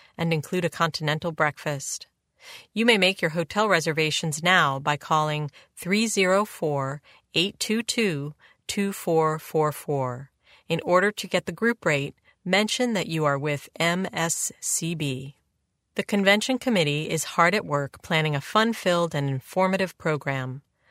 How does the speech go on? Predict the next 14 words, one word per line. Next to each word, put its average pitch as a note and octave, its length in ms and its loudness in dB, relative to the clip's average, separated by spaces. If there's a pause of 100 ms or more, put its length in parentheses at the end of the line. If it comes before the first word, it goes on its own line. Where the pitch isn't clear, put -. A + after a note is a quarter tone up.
(120)
Some F3 260 0
potential G#3+ 480 0
activities D#3 640 0
include D3 560 -4 (260)
an D3+ 120 -2
escape - 480 0
room, D3 380 -2 (320)
an D#3 180 -2
introduction G#3 640 2
to F3 100 -2
yoga, D3+ 580 -2 (480)
a D#3+ 40 -6
technology G3 680 2
expo, C#3+ 680 -6